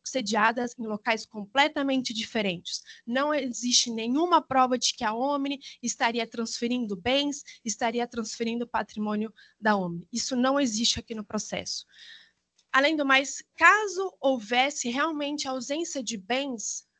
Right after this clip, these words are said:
aqui no caso concreto, o que não é o caso, conforme eu já expliquei anteriormente, o S T J tem entendimento pacífico de que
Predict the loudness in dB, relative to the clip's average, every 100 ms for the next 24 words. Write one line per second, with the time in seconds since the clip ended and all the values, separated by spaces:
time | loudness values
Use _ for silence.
0 | -6 -4 -4 -2 -2 -4 -10 -10 -6 -2
1 | -2 -2 -14 -6 0 0 0 -16 -16 -10
2 | -4 0 2 2 2 4 4 4 0 -10
3 | -12 -8 -2 -2 -2 -4 -4 -4 -8 -20
4 | -14 -12 -6 -4 -2 -2 0 -2 0 -2
5 | -2 -2 -2 -4 -8 -14 -4 2 2 2
6 | 0 2 2 0 -8 -2 -2 -2 -6 -4
7 | -4 -4 -6 -8 -2 0 0 -2 -2 -2
8 | -8 -8 -8 -6